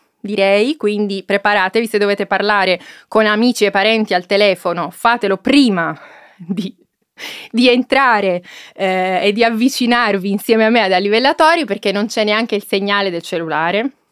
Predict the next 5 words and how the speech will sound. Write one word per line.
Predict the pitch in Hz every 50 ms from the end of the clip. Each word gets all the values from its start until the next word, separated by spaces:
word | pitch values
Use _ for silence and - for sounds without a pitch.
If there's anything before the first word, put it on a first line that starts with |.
| _ _ _ _ _ _ _ _ _ _ _ _ _ _ _ - - -
c'è | - 233
solo | 226 - - 262 269 254
in | 247 233
alcuni | 214 214 214 233 233 220 208
punti. | - 226 233 233 226 233 226 - 269 277 269